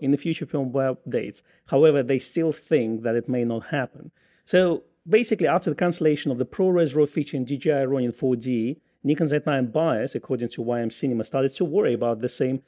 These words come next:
will happen to their camera. So they reached out to Nikon and asked the simple question, "Will the Nikon Z nine allow internal recording of ProRes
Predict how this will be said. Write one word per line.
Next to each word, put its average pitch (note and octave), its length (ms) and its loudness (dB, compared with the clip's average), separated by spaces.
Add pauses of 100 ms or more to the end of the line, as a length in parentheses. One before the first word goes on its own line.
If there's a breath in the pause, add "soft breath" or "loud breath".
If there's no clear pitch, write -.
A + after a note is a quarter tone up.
(120 soft breath)
will C#3+ 140 0
happen A#2 280 -6
to B2+ 120 -8
their A#2+ 180 2
camera. C#3 440 -4 (280)
So C#3+ 160 2
they D#3+ 180 0
reached F#3+ 280 -2
out D3+ 160 4
to D3 100 -2
Nikon C#3+ 240 0
and A#2+ 100 -2
asked B2+ 200 -6
the B2+ 60 -2
simple C3 380 -4
question, - 640 -6
"Will A#2+ 240 -2
the B2 140 -2
Nikon A#2 320 -4
Z B2+ 160 0
nine G#2+ 280 -6
allow A2+ 400 -6
internal G#2+ 400 -8
recording G#2 400 -8
of - 120 -12
ProRes A#2 480 -4